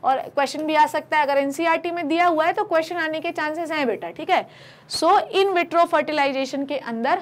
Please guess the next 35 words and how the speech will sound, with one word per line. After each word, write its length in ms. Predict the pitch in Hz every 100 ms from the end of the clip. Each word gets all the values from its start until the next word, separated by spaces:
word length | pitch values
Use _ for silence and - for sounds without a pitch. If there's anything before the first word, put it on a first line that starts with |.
| -
हमें 240 | 277 269 269
basically 580 | 254 254 349 349 370 294
दो 300 | 220 302 359
स्टेप्स 380 | - 262 254
को 140 | - 339
फॉलो 340 | - 233 262
करना 300 | 285 311 247
है 80 | 220
मेरे 180 | 208 208
लल्ला। 460 | 202 208 226 311 359 - - -
One 220 | 277 359
is 120 | 330 262
the 300 | 302 - 339
emasculation 880 | 370 320 269 - 233 208 - 381
and 160 | - 262
second 280 | 262 247 262
is 120 | 254
bagging। 340 | 214 190 185 180 - - -
ई 140 | 294 330
मैडम 380 | 330 320 330
बोल 240 | 285 302 339
का 180 | 330 320
रही 260 | 302 311
हो, 140 | 302 302
हमको 240 | 302 311
तो 100 | 311
यही 200 | 262 208
नहीं 120 | 208
समझ 240 | 208 226 233
में 120 | 240
आ 100 | 247
रहा 100 | 247
है 180 | 262 262
अंग्रेजी 340 | 262 247 269
में। 140 | 269